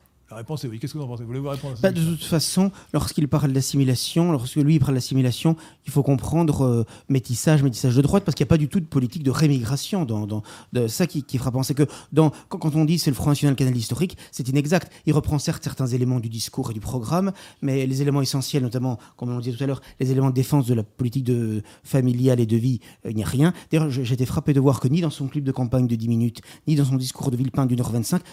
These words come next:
Speaker 2: pas une seule fois il y a le mot famille. Pas une seule fois le mot famille, même en passant. Ça, ça m'a quand même
Speaker 1: Ah, c'est
Speaker 2: frappé.
Speaker 1: pas une, c'est pas un
Speaker 2: C'est
Speaker 1: exemple
Speaker 2: quand
Speaker 1: de vie familiale, excusez-moi.
Speaker 2: Oui, c'est le moins qu'on puisse dire. Oui,
Speaker 1: Hein ?
Speaker 2: euh, ça, c'est le moins qu'on puisse dire. C'est vrai que
Speaker 1: Mais
Speaker 2: c'est,
Speaker 1: vous
Speaker 2: c'est
Speaker 1: savez, vous savez d'ailleurs, vous savez d'ailleurs qu'on a des photos où on voit Zemmour avec sa femme, Mylène Schisprovitch, entrant, entrer dans
Speaker 2: Oui.
Speaker 1: une boîte échangiste.
Speaker 2: Oui, le site Panama les a, les a montrés, effectivement.
Speaker 1: Alors,
Speaker 2: Et
Speaker 1: il n'a
Speaker 2: ils
Speaker 1: pas
Speaker 2: sont,
Speaker 1: attaqué en diffamation,
Speaker 2: et
Speaker 1: hein.
Speaker 2: non,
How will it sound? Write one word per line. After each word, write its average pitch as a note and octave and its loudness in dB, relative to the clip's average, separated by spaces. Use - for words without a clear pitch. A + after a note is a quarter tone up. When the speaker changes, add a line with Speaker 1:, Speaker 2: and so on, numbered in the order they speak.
Speaker 2:
pas G#3 6
une F3 8
seule D#3+ 2
fois F#3+ 2
il D3+ 2
y - 6
a C3+ 6
le B2+ 4
mot C3 2
famille. G#2 -2
Pas F#3+ 8
une E3 8
seule D3+ 4
fois E3+ 2
le D3+ 4
mot C#3+ 4
famille, A#2 -2
même D3 2
en B2 -2
passant. C3 -6
Ça, - -4
ça D3 2
m'a B2+ 2
quand C3+ 0
même C#3+ 2
Speaker 1:
Ah, D#3 -4
c'est D3 -2
Speaker 2:
frappé. D#3+ 2
Speaker 1:
pas F#3+ 6
une, D3 2
c'est D3 0
pas F3 6
un E3+ 6
Speaker 2:
C'est D#3+ 2
Speaker 1:
exemple E3 4
Speaker 2:
quand - 4
Speaker 1:
de D#3 4
vie D#3+ 4
familiale, D3+ 4
excusez-moi. D3 2
Speaker 2:
Oui, A#2 2
c'est - -4
le E3 -2
moins F#3+ 2
qu'on F3 0
puisse D#3+ -2
dire. D#3+ 0
Oui, G3 4
Speaker 1:
Hein ? C#3 4
Speaker 2:
euh, C#3 0
ça, D3 -4
c'est B2+ -6
le D3+ -4
moins D3 -2
qu'on D3 -4
puisse E3+ -6
dire. D3+ -4
C'est D3+ -10
vrai F3 -4
que D#3+ -6
Speaker 1:
Mais D#3+ 2
Speaker 2:
c'est, F3+ 4
Speaker 1:
vous F3+ 4
Speaker 2:
c'est - -
Speaker 1:
savez, G#3 8
vous E3+ 6
savez F#3+ 6
d'ailleurs, E3 4
vous D3+ 2
savez C#3+ 2
d'ailleurs F3 4
qu'on D#3 0
a C#3 -2
des C3 -2
photos G#3+ 0
où G#3+ 0
on D3+ 2
voit D#3 2
Zemmour F3 2
avec C#3 -2
sa C#3 -4
femme, C3 -4
Mylène B2+ -4
Schisprovitch, D#3 -8
entrant, C#3+ -4
entrer C#3+ -4
dans C#3+ -4
Speaker 2:
Oui. C#3 4
Speaker 1:
une C3 -2
boîte E3 -2
échangiste. F3 -2
Speaker 2:
Oui, F#3 6
le D#3 4
site D3 -4
Panama D3 2
les C3+ 0
a, C#3+ 2
les B2+ -2
a - 0
montrés, B2 -2
effectivement. G#2+ -4
Speaker 1:
Alors, - -10
Speaker 2:
Et D#3 6
Speaker 1:
il F3 4
n'a G3 8
Speaker 2:
ils - 8
Speaker 1:
pas D#3+ 6
Speaker 2:
sont, A3+ 6
Speaker 1:
attaqué G3 4
en G#3 6
diffamation, D#3+ 2
Speaker 2:
et G2 0
Speaker 1:
hein. - 2
Speaker 2:
non, D#3+ 2